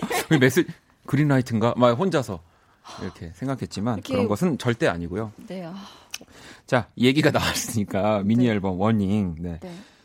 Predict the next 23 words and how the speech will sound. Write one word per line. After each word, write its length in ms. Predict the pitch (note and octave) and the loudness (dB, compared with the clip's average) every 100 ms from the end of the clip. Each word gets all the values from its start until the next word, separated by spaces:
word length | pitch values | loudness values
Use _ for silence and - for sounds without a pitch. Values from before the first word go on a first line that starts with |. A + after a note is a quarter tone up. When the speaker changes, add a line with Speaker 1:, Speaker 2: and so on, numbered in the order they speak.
| _ - | _ -10
Speaker 1:
총 260 | - G3 - | -2 -2 -2
일곱 420 | G2+ A2 B2 D3+ | -2 0 0 0
곡 140 | - - | -4 -8
수록되어 400 | D3+ - C3 G#2+ | -10 -4 -2 -2
있고, 180 | - C#3+ | -2 -4
모든 320 | G2+ C3+ F3+ | -2 0 0
Speaker 2:
네. 40 | |
Speaker 1:
노래에 300 | E3+ C#3+ A#2 | 0 0 -2
또 100 | - | -4
직접 260 | F2+ - F#2 | -12 -14 -14
참여를 320 | - B2+ G#2 | -10 -8 -8
했습니다. 460 | C3 - G2+ - D#2+ | -10 -10 -12 -12 -20
Speaker 2:
그쵸, 360 | - - G#3 F#3+ | -20 -18 -14 -12
네. 240 | F#3 F#3 - - - | -12 -16 -20 -20 -14
아무래도 480 | G#3+ A3 A3+ G#3+ G3+ | -8 -6 -6 -6 -8
이제 180 | F#3+ F#3 | -8 -10
워닝 480 | E3 F3 A3 A3+ G3+ | -8 -6 -6 -6 -8
이 180 | F#3+ F3+ | -10 -10
앨범은 800 | D#3 E3+ F#3+ F#3+ A3 G3 D#3+ A#3 A2 | -10 -6 -6 -4 -4 -4 -6 -10 -10
Speaker 1:
음. 160 | F#2 - | -10 -10
Speaker 2:
제가 260 | - G3 F#3 | -12 -10 -12
프로듀서로서 2000 | - - F#4+ E4+ D4+ - - A#3 G#3+ G3 F#3+ F3+ G2+ - - - - F#3 G#3 G3+ | -12 -10 -8 -8 -12 -16 -10 -8 -6 -4 -4 -6 -6 -8 -10 -10 -6 -6 -2 -2
이제 400 | D#3+ D3+ D#3+ D3+ | -2 -4 -8 -8